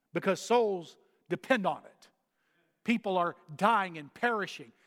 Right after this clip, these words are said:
at an alarming and increasingly alarming rate around the globe, and Beach Haven's going to do something about it. And one thing we're not going to do is be internally focused and afraid of change and afraid of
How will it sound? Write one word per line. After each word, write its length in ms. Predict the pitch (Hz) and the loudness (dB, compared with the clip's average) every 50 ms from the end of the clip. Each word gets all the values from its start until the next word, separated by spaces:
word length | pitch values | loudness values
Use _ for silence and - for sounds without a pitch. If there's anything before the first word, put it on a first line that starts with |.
| _ - | _ 0
at 140 | - 180 190 | 2 2 2
an 100 | 185 180 | 2 -2
alarming 560 | 170 160 170 190 214 262 285 247 208 180 170 | -4 -2 0 2 2 2 2 0 -2 -6 -6
and 80 | 165 165 | -8 -8
increasingly 720 | 165 160 - - 247 294 269 - - 208 175 170 175 170 | -10 -8 -6 -2 0 0 0 0 -2 -6 -4 -2 -4 -2
alarming 540 | 165 165 170 175 196 208 214 208 190 170 160 | 0 0 2 2 2 2 2 0 -2 -4 -4
rate 440 | 160 180 196 208 202 165 131 - - _ _ _ _ _ - | 0 0 2 2 2 0 -4 -8 -18 _ _ _ _ _ -6
around 300 | 165 170 196 214 233 220 | 0 2 2 2 2 0
the 80 | 202 170 | -2 -2
globe, 460 | 165 208 240 247 202 165 170 175 - _ _ _ - | 0 0 2 2 2 0 -2 -4 -8 _ _ _ -4
and 200 | 170 180 165 131 | -4 -4 -2 0
Beach 260 | 220 294 302 269 - | 0 0 0 0 0
Haven's 340 | 214 214 190 190 190 180 147 | -2 -2 -2 -2 -4 -8 -6
going 260 | 185 208 208 202 170 | -4 -4 -4 -4 -4
to 60 | 170 | -4
do 140 | 165 196 202 | -2 -2 -4
something 400 | - - 202 196 - - 175 160 | -2 -2 -2 -2 -2 -4 -8 -6
about 300 | 151 135 170 185 175 143 | 0 4 4 4 4 2
it. 80 | - - _ _ _ _ _ _ _ _ _ _ _ _ - | -2 -10 _ _ _ _ _ _ _ _ _ _ _ _ -10
And 140 | 160 156 160 | -6 0 2
one 160 | 214 262 254 | 2 2 2
thing 180 | - 269 233 | 0 -2 -2
we're 140 | 202 202 214 | -2 -2 0
not 240 | 202 226 254 - 190 | 2 2 2 2 0
going 220 | 190 220 226 208 | -6 -6 -4 -4
to 60 | 180 170 | -4 -4
do 200 | 175 247 233 196 | 0 2 2 2
is 100 | 175 151 | 2 0
be 140 | 175 208 | -4 -6
internally 500 | 196 175 165 - - 240 233 226 208 190 175 170 | -6 -6 -8 -6 -4 -2 -2 0 0 0 0 0
focused 580 | - - 214 214 202 - 175 160 151 - - | 0 0 0 0 0 -2 -4 -4 -4 -4 -4
and 120 | 175 160 - _ - - - | -6 -6 -6 _ -18 -10 -6
afraid 420 | 156 156 - - 226 240 240 208 | -6 -4 0 4 2 4 4 2
of 120 | 208 175 - | -2 -4 -6
change 480 | - - 233 233 226 202 185 175 139 | -8 -6 -6 -4 -4 -4 -6 -8 -8
and 100 | 160 165 | -8 -10
afraid 320 | 156 - - 226 226 220 196 | -8 -4 0 0 0 2 0
of 100 | 180 | -2